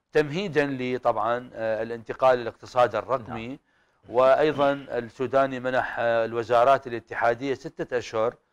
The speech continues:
Speaker 1: لكي تنتقل إلى استعمال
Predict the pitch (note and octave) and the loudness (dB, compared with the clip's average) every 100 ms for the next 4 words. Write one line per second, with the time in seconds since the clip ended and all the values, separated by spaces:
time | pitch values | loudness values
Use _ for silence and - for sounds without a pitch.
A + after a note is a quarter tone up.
0 | _ _ _ A#2 C3+ B2+ D#3+ E3+ C3+ B2 | _ _ _ -4 -2 0 -2 0 -2 -2
1 | A#2+ A2+ G#2+ A2+ G#2+ G#2 - A2 C3+ C#3+ | -2 -4 -2 -2 -2 -4 -4 0 4 4
2 | C3+ | 2